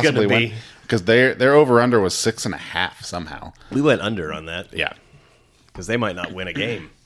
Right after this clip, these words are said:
Speaker 1: Uh, Houston. So they go home Houston, at Cincinnati, home Colts, at Cleveland, at Pittsburgh,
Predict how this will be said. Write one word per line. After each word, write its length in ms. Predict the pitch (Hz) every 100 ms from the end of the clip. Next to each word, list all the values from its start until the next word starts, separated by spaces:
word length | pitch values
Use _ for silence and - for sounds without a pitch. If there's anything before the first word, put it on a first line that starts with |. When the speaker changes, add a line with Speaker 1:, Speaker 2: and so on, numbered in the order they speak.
| -
Speaker 1:
Uh, 260 | 101 92 85
Houston. 640 | 92 147 139 - 80 76 - _ - - _
So 120 | - 104
they 140 | 95
go 200 | 95 92
home 300 | - 131 151
Houston, 580 | 127 117 110 110 107 - _
at 280 | 104 113 -
Cincinnati, 720 | 127 120 107 87 82 82 85 - _ _ _ _ _ _
home 320 | 110 113 127
Colts, 680 | - - 87 87 - - - _ _ _ _ _ _ _ _
at 280 | 95 113 -
Cleveland, 600 | - 101 90 90 87 -
at 320 | - 104 -
Pittsburgh, 640 | - 98 - _ 80 80